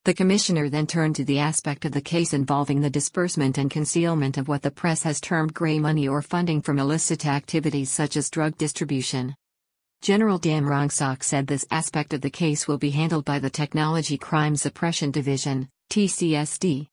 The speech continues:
Chief General Torsak Sukwimul, who is also responsible for crime suppression activities. General Torsak has been involved in the case in this role since early November, when the scale of the matter first became apparent, leading to a series of raids within the Bangkok area and adjoining provinces.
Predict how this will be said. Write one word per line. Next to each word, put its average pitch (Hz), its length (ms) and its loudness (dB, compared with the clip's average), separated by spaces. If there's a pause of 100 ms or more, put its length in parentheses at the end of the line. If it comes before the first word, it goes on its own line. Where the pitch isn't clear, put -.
(120)
Chief 214 320 0
General 156 420 0
Torsak 147 520 -2
Sukwimul, 170 600 2
who 151 140 2
is 151 140 0
also 175 360 0
responsible 147 680 -2
for 143 160 -6
crime 170 340 0
suppression 156 560 0
activities. 131 760 -2 (640)
General 208 360 4
Torsak 147 540 -2
has 143 160 0
been 143 160 2
involved 156 420 0
in 151 60 2
the 147 80 2
case 151 380 -2
in 143 80 2
this 147 180 0
role 170 220 4
since 147 340 -2
early 180 300 2
November, 147 480 2
when 135 120 2
the 147 80 2
scale 160 360 0
of 139 80 -2
the 147 80 0
matter 156 320 2
first 170 340 -2
became 156 340 0
apparent, 151 400 0
leading 151 300 2
to 151 140 0
a 139 40 0
series 160 400 2
of 139 120 -2
raids 151 280 0
within 151 280 0
the 147 40 0
Bangkok 151 540 0
area 147 240 2
and 143 160 0
adjoining 147 420 2
provinces. 127 840 -2